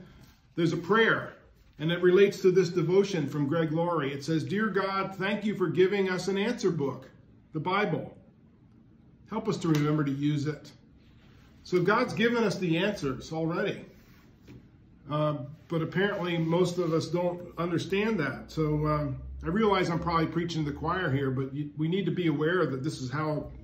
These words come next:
people take this. And I want to read that last paragraph again from Greg Laurie. "It isn't enough to go through the Word of God. The Word of God needs to go through you.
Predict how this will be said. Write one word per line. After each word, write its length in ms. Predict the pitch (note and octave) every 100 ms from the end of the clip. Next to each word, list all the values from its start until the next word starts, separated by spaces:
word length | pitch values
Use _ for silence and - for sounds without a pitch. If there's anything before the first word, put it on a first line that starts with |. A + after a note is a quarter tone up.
| - - -
people 280 | E3 D3
take 280 | C3 E3 E3
this. 240 | D3+ B2+ -
And 300 | C3+ B2+ - - - - - - - - C#3+
I 60 |
want 100 | E3+
to 80 | F#3
read 200 | F#3+ G3
that 160 | F3 D#3+
last 280 | F3 E3 -
paragraph 460 | F#3 F#3 D#3+ D3+
again 420 | D3+ C#3+ F3+ D3+
from 240 | - D3 C3
Greg 300 | C3 D#3+ D#3+
Laurie. 400 | C#3+ E3+ F#3 B2+ - - - -
"It 120 | D3+ E3
isn't 220 | G3 G#3
enough 300 | F#3 G3+ G3
to 80 | E3
go 200 | F3+ E3
through 800 | - G3+ A3 A#3 G3+ F3+ - -
the 80 | D#3
Word 220 | E3+ E3+
of 100 | D3
God. 480 | F3 F#3 E3 - - - - - _ _ - - _ _ - - _ - -
The 60 | C#3+
Word 180 | D#3 F3
of 80 | C#3
God 280 | F3 F3
needs 220 | D#3 D#3+ C#3
to 60 |
go 160 | D3 D3+
through 280 | - D#3+ C#3+
you. 340 | D3 D3 A#2